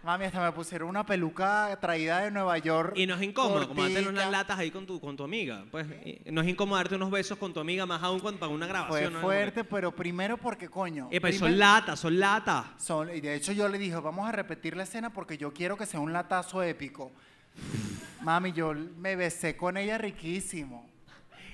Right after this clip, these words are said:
Speaker 2: Y ajá, y cuéntame aquí, Tony Boom.
Speaker 1: ¿Qué?
Speaker 2: En ese momento,
Speaker 1: Mm.
Speaker 2: tu pipí. Escúchame, escúchame
Speaker 1: Ah, sí.
Speaker 2: nada más. O sea, ni si, ni si, no, no estoy diciendo que se ha parado, ¿no? Pero como que de repente
Speaker 1: No.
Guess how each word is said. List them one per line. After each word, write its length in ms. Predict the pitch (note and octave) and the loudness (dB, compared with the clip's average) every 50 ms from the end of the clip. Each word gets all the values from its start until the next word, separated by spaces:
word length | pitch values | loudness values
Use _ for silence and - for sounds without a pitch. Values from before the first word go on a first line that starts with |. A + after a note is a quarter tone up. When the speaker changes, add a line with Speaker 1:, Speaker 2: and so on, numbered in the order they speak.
| - | -2
Speaker 2:
Y 120 | - F3+ E3+ | 2 2 4
ajá, 220 | D#3+ D#3+ E3+ E3+ D#3 | 4 4 2 2 0
y 40 | |
cuéntame 400 | D#3+ D#3+ D#3+ D#3+ D#3+ F#3+ G3 F#3 | 0 -2 -2 0 0 2 2 2
aquí, 220 | E3 - D#3 D3 C#3+ | 2 2 2 2 2
Tony 240 | - C3 C3 C3 C3 | 2 2 0 2 2
Boom. 380 | C3 B2+ A#2 A2 G#2 G2 - - - - | 2 0 -2 -4 -6 -10 -14 -18 -8 -2
Speaker 1:
¿Qué? 360 | G#3 G3+ A3 C#4 - - - - - - | 0 0 0 0 -2 -8 -16 -20 -18 -10
Speaker 2:
En 140 | - C#3+ D3 | -6 -4 -2
ese 180 | D3+ D3 D3+ E3+ | -2 -2 0 0
momento, 520 | F3 E3 D#3 C#3 B2+ A#2 G#2 - F#2+ F2+ - - - - - - E3+ | 0 2 2 2 0 0 -2 -6 -10 -12 -12 -16 -20 -20 -18 -14 -10
Speaker 1:
Mm. 440 | F3 F3 E3 D3+ D3+ - - - - | -8 -6 -6 -8 -10 -14 -20 -6 -4
Speaker 2:
tu 120 | D#3 C3+ - | -4 -2 0
pipí. 400 | C3 B2 B2+ A#2 F#2+ - - - - - _ - - - - - - - - - - - - - - - - - | -2 -2 -2 -6 -8 -10 -16 -20 -20 -20 _ -20 -20 -20 -20 -20 -20 -20 -18 -16 -14 -12 -12 -12 -10 -10 -10 -2
Escúchame, 540 | - F3+ G#3+ B3+ C#4 C4 C4 A#3 F#3 F3 D#3+ | 6 10 12 12 12 12 10 8 6 6 4
escúchame 420 | E3+ - F#3+ G#3 G#3 - C#4 C4 | 4 6 6 6 6 6 4 4
Speaker 1:
Ah, 20 | A3+ | 4
sí. 60 | G3+ | 4
Speaker 2:
nada 120 | G#3 A3 | 4 6
más. 300 | A3 A#3 G#3 E3+ C3 - - - - - - - - - - - - - - - - - - - - - - - - | 6 6 6 6 4 0 -4 -10 -14 -14 -14 -14 -14 -14 -14 -12 -14 -14 -16 -16 -18 -18 -18 -20 -20 -20 -20 -6 0
O 120 | F#3 G3 | 2 4
sea, 160 | F#3+ A#3 A3+ A3 | 6 6 8 8
ni 100 | A3+ A3 | 8 6
si, 180 | A3 A3+ G#3 - | 6 4 2 4
ni 100 | G3 G#3 | 4 4
si, 200 | G3+ A3 G#3+ G3+ | 4 4 0 0
no, 140 | G#3+ G#3 G#3 | 0 -2 2
no 120 | G#3+ G3 | 2 4
estoy 100 | F#3 G3+ | 4 4
diciendo 160 | F#3+ G#3+ A3+ | 4 4 2
que 60 | G#3+ A3 | 0 0
se 100 | - D3+ | -2 -4
ha 40 | B2+ | -2
parado, 340 | - C#3+ B2+ B2+ B2+ A#2+ A#2 | 0 2 2 2 2 2 2
¿no? 180 | C3 C#3+ C#3+ | 2 2 4
Pero 220 | C#3+ D3+ D3 C#3+ - | 4 4 4 4 4
como 220 | D#3 D#3+ E3 D#3+ | 2 0 0 2
que 80 | E3+ F3 | 4 6
de 120 | E3 E3 | 6 6
repente 720 | D#3 D#3+ D#3+ E3+ E3+ E3+ E3 G#3+ A3 A3 A3 - - - - - - - - - - - - - - | 6 4 2 2 2 2 4 4 4 4 2 -2 -8 -16 -18 -20 -20 -20 -20 -20 -20 -20 -20 -18 -12
Speaker 1:
No. 340 | E3+ E3 E3+ D#3+ D3 C3+ - | -2 2 4 4 4 4 0